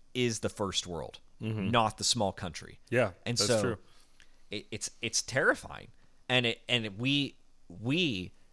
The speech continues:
Speaker 1: do not have, and this is something you were kinda talking about too when we were buying gas from China, we do not have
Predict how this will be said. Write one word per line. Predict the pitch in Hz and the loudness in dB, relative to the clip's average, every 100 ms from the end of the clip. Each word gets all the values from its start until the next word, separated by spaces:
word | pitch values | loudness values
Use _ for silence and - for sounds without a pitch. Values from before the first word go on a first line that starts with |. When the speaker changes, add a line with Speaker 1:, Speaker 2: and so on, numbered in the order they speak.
| - - - 113 | -20 -20 -16 -10
Speaker 1:
do | 107 139 | -2 0
not | 165 147 135 | 4 2 2
have, | 120 131 104 | 2 4 4
and | 113 | 0
this | 123 | 0
is | 120 | 2
something | - 117 107 | 0 0 -2
you | 110 | -2
were | 107 | -2
kinda | 110 107 | -2 -4
talking | 107 101 104 | 0 -2 0
about | 90 - | -4 -2
too | 139 | -2
when | 123 101 | -2 -2
we | 98 | -4
were | 95 | -2
buying | 92 90 | -2 -4
gas | 90 85 - | -4 -4 -6
from | 82 | -6
China, | 131 156 90 - - - - - | -2 0 -2 -6 -16 -20 -20 -12
we | 107 139 175 110 - - - 104 101 | -2 0 0 -4 -8 -16 -16 -14 -4
do | 131 165 | 0 2
not | 160 135 131 | 2 2 0
have | - 117 113 78 73 | -4 0 0 0 -4